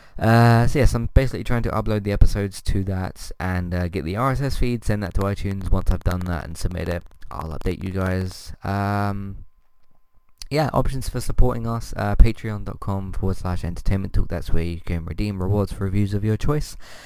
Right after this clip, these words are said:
and other stuff as well. Amazon affiliate link. Um, please, if you are, uh, using Amazon to buy stuff, consider using our Amazon affiliate link. Um, it's essentially giving us...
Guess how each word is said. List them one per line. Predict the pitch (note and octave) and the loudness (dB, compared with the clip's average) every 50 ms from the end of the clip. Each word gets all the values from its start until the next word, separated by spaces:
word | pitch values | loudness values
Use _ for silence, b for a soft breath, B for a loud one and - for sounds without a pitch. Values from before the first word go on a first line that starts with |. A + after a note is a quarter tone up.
| B B B B B B B B B B B B | B B B B B B B B B B B B
and | - G#2 A2 G#2 G#2+ G#2 G#2 | -4 -2 0 0 0 0 0
other | G#2+ G#2 G#2 | 0 0 0
stuff | G2+ - - G#2+ - - | -2 -2 -4 -4 -4 -2
as | G2 F2+ | 0 0
well. | - G2+ G2+ G2+ G2+ - | 2 2 2 2 0 0
Amazon | - A2 A2+ A#2 G#2+ G#2 G#2 G#2 | 0 0 0 0 0 2 2 2
affiliate | G#2 - A2 G#2 G2+ G#2 G2 - | 0 2 2 2 2 2 0 -2
link. | - G#2 G2+ F#2+ - - - - - - - - | -2 -2 -2 -2 -6 -10 -10 -8 -8 -8 -6 -4
Um, | - G2 F#2+ F#2 F#2 F#2 F#2 - | -2 0 0 0 0 0 2 2
please, | - G2+ G2 F#2+ F#2+ F#2+ F#2 F#2+ - - E2 | 2 2 2 0 -2 -4 -6 -8 -12 -8 -6
if | F2 F#2 F2+ - F#2 | -4 -4 -4 -4 -6
you | F2+ F2+ F2+ F2+ F2 F2 F2+ - - - | -6 -4 -2 -2 -2 -4 -4 -6 -8 -8
are, | - F2 F2+ F2+ F2 F2 E2+ F2 F2+ | -6 -4 -2 -2 -2 -2 -2 -2 -2
uh, | F2+ F2+ F2 F2+ F2+ | -2 -2 0 -2 -2
using | F2 F2+ F#2 F#2 - - - - | -4 -4 -6 -6 -4 -6 -8 -6
Amazon | - - G#2 G#2 G2 G2 G2 F#2+ | -4 -6 -4 -2 -2 -4 -4 -4
to | - - | -4 0
buy | - A2+ A#2+ B2+ | 2 4 4 4
stuff, | - - - A#2+ A#2+ A#2+ - - | 4 4 2 2 0 -2 -4 -6
consider | - - G2 - - G2 F#2 F#2 | -6 -6 -4 -2 -2 -2 -2 -2
using | F2 E2+ F2+ F#2 F2+ F2+ F2 F2 | -2 -2 -2 -4 -4 -4 -4 -4
our | F2 F2 D2+ | -4 -4 -4
Amazon | D#2+ F2+ F2+ F2 E2+ F2 F2 | -4 -6 -4 -4 -6 -4 -4
affiliate | F2 - - G#2+ G2 F#2+ F2+ | -2 2 2 2 2 2 -2
link. | - G2 G2 - - - - - - - - | -4 -6 -6 -6 -8 -8 -8 -10 -14 -10 -6
Um, | - F2 D#2+ D#2+ D2+ D#2 - - - | -2 -2 -2 -2 -4 -6 -8 -10 -10
it's | - - - - | -10 -8 -4 -4
essentially | E2+ - - F2 - - - E2+ E2+ | -4 -4 -4 -6 -6 -6 -6 -8 -6
giving | - F#2 E2+ E2+ E2+ E2 | -6 -6 -4 -4 -4 -4
us... | E2 E2 - - - - | -2 -4 -6 -6 -8 -12